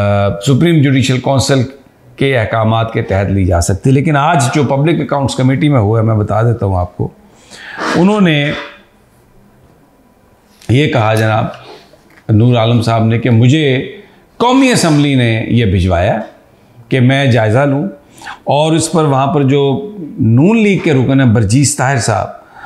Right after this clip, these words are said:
उन्होंने कहा कि एफ़ बी आर, एफ़ आई ए, स्टेट बैंक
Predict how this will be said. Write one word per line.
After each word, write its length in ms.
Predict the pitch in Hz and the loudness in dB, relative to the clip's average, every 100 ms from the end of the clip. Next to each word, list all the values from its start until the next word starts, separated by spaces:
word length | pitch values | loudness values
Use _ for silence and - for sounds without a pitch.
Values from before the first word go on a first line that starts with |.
| - - 180 | -20 -6 0
उन्होंने 300 | 208 233 226 | 2 2 0
कहा 360 | 160 131 151 | 0 2 0
कि 380 | 151 151 151 143 123 - - | 0 -2 0 0 -2 -6 -6
एफ़ 160 | 117 107 | -2 0
बी 200 | 107 110 | 0 0
आर, 440 | 104 107 160 - - - - - - | 2 0 -2 -10 -20 -20 -20 -16 -6
एफ़ 200 | 127 - | -6 -2
आई 240 | 117 104 104 | -2 0 0
ए, 340 | 113 139 - - _ | 0 -2 -6 -18 _
स्टेट 500 | - - 139 139 117 | -8 -4 0 0 0
बैंक 260 | 123 131 160 | 0 -2 -4